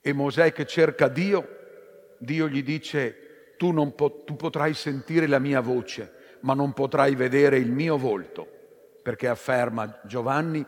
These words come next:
Dio nessuno l'ha mai visto. Eppure si continua: "Non nascondermi, Signore", il Salmo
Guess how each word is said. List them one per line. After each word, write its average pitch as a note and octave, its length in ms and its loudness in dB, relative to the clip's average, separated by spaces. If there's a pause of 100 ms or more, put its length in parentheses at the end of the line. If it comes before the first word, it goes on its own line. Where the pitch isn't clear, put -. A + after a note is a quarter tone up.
(180)
Dio D#3+ 500 0
nessuno D#3 840 -2 (360)
l'ha A#2+ 180 4
mai A2+ 380 0 (100)
visto. G#2+ 480 -10 (1800)
Eppure C3+ 400 -2
si B2+ 180 -8
continua: A2 720 -8 (240)
"Non D#3 240 0
nascondermi, C#3 840 0
Signore", A#2+ 500 -4
il A2 100 -8
Salmo G#2+ 640 -4